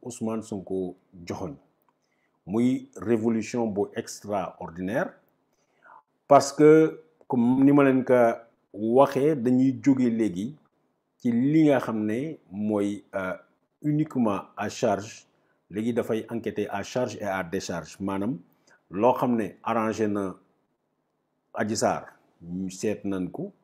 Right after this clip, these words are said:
ñi nga xam ne Adji Sarr nee na ñooy ay C D M, gis nañ leen, déglu nañ leen. Léegi ñi nga xam ne bokkuñu gis-gis ak Adji Sarr,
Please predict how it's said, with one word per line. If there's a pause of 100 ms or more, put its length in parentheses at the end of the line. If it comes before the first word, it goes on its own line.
(120)
ñi
nga
xam
ne
Adji
Sarr
nee
na
ñooy
ay
C
D
M, (380)
gis
nañ
leen,
déglu
nañ
leen. (640)
Léegi
ñi
nga
xam
ne (180)
bokkuñu
gis-gis
ak
Adji
Sarr,